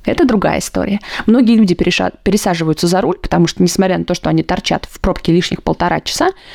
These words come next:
они при этом находятся в безопасности на расстоянии от соседних людей в соседних машинах.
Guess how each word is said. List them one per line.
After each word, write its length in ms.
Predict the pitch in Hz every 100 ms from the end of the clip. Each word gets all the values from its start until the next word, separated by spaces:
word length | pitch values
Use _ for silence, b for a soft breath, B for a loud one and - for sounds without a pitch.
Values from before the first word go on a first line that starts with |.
| B B -
они 220 | 175 269
при 140 | -
этом 140 | 240 190
находятся 500 | 165 233 240 - 165
в 60 |
безопасности 760 | 160 170 165 285 349 220 - 165
на 220 | 170 233
расстоянии 680 | 254 - 233 196 147 156 -
от 160 | 156 - -
соседних 500 | - 175 175 151 -
людей 300 | 165 214 285
в 40 |
соседних 420 | - 185 196 170
машинах. 420 | 160 202 - 165